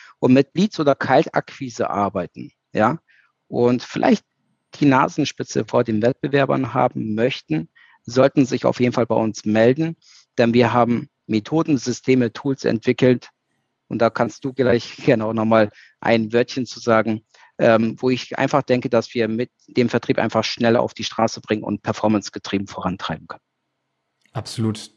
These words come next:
Speaker 2: Der Unterschied, den, um es kurz zu fassen, es bei uns ausgewirkt hat, war, wir hatten halt davor, ähnlich wie du mit deiner Agentur, zu viele Leads,
Speaker 1: <laughs>
Speaker 2: zu viele Kontakte, die man halt nicht systematisiert nachfassen kann,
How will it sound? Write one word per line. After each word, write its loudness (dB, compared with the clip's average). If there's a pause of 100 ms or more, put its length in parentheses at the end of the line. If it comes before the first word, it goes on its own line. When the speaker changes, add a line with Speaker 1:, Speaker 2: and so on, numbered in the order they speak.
(160)
Speaker 2:
Der -4
Unterschied, -2
den, -2
um -8
es -10
kurz -8
zu -10
fassen, -8
es -10
bei -4
uns -6
ausgewirkt -8
hat, -10
war, -4 (280)
wir 2
hatten 0
halt 4
davor, 0 (320)
ähnlich 4
wie 6
du 4
mit 2
deiner 6
Agentur, 0
zu -6
viele -2
Leads, 2
Speaker 1:
<laughs> -
Speaker 2:
zu -4
viele 0
Kontakte, -2
die -2
man 0
halt 0
nicht -2
systematisiert -4
nachfassen -2
kann, -4